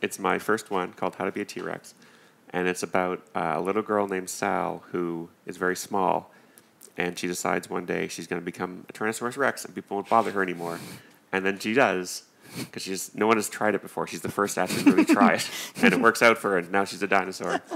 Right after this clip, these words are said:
Speaker 1: And she thinks things are great, but then there's some problems that come with being a dinosaur, too.
Speaker 2: Э, это, в общем-то, моя первая детская книжка. Она о девочке Сэл, которая просто решила, что когда она вырастет, она должна стать тираннозавром Рексом. И она очень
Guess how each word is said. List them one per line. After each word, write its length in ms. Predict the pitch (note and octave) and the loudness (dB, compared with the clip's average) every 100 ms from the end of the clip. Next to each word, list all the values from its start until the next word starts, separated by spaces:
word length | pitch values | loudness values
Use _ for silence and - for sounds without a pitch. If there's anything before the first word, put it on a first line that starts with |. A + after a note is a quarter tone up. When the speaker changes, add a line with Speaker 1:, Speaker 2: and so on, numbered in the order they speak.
| - - - - | -10 -12 -14 -2
Speaker 1:
And 120 | - G2+ | 0 2
she 100 | A2 | 4
thinks 260 | C#3+ C#3+ | 4 4
things 240 | B2+ A2+ G#2+ | 0 0 -2
are 80 | |
great, 320 | F#2 F#2 F2+ - | 0 2 2 0
but 140 | F2+ | -2
then 180 | F2 E2+ | -2 -2
there's 160 | E2+ E2 | -6 -8
some 160 | F2 | -10
problems 340 | - E2+ E2 - - | -2 -2 -2 -12 -14
that 140 | F2 | -12
come 100 | F2+ | -12
with 100 | F2+ | -6
being 140 | F2+ E2+ | -2 -2
a 40 | |
dinosaur, 420 | E2 D#2+ - - | -2 -4 -8 -12
too. 180 | - - - - - - - - | -12 -14 -18 -20 -20 -20 -16 -4
Speaker 2:
Э, 180 | B2+ A#2+ | -2 -2
это, 200 | C#3 E3 | -2 -4
в 40 | |
общем-то, 240 | D3 D3 | -6 -8
моя 180 | D3 D3+ | -4 -6
первая 300 | D3 D3+ B2+ | -2 -2 -2
детская 320 | A#2 B2+ - A#2 | -4 -6 -6 -8
книжка. 680 | - E3+ - - C#3 - | -8 -8 -8 -6 -8 -6
Она 320 | B2 C3 C#3+ | -8 -6 -6
о 140 | - C3 | -6 -4
девочке 380 | C#3 C3 - B2 | -4 -6 -8 -10
Сэл, 260 | - E3 | -6 -6
которая 560 | D3+ - A#2+ A#2 A2+ A2+ - | -6 -8 -6 -4 -4 -6 -6
просто 280 | C#3 C#3+ B2+ | -8 -6 -8
решила, 340 | A#2 - C3 | -6 -6 -6
что 200 | A2+ - | -6 -10
когда 180 | - B2+ | -8 -6
она 80 | G#2+ | -6
вырастет, 380 | G#2+ D#3+ - A2+ | -6 -6 -8 -8
она 120 | G#2 | -6
должна 280 | A2 A2 A2+ | -6 -8 -10
стать 640 | G#2+ - A2 G2+ - - - | -10 -8 -4 -4 -6 -12 -8
тираннозавром 500 | A#2 A2 A2 G2+ G2+ | -6 -4 -6 -6 -6
Рексом. 440 | A2+ E3 - A2+ - - - - - | -6 -6 -6 -8 -8 -18 -18 -20 -6
И 440 | B2+ B2+ A#2+ A#2+ - | -4 -2 -2 -4 -4
она 220 | B2 C3+ | -4 -4
очень 320 | B2+ C3 | -4 -8